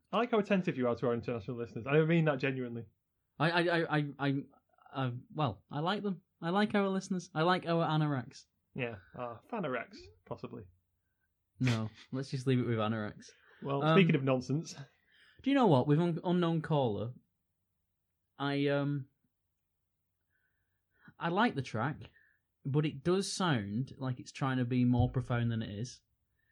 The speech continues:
Speaker 2: And it isn't profound. It isn't a profound song at all.
Speaker 1: Nope.
Speaker 2: Um,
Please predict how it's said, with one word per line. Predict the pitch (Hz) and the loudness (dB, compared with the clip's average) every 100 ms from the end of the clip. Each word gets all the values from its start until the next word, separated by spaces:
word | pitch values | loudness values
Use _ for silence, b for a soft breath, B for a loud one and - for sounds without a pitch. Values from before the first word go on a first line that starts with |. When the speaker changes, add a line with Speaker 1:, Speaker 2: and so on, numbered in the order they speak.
| _ _ _ _ _ _ - | _ _ _ _ _ _ -2
Speaker 2:
And | 123 | -2
it | 123 | 2
isn't | 151 131 - | 0 0 -4
profound. | - 107 101 127 | -6 -2 0 2
It | 151 | 2
isn't | 147 160 | 0 0
a | |
profound | 123 123 120 113 | -4 -4 -2 -2
song | 120 107 | -4 -4
at | 104 | -4
all. | 98 98 113 127 | -4 -6 -8 -6
Speaker 1:
Nope. | 151 - - - | -8 -8 -18 -4
Speaker 2:
Um, | 120 117 113 | 0 0 -2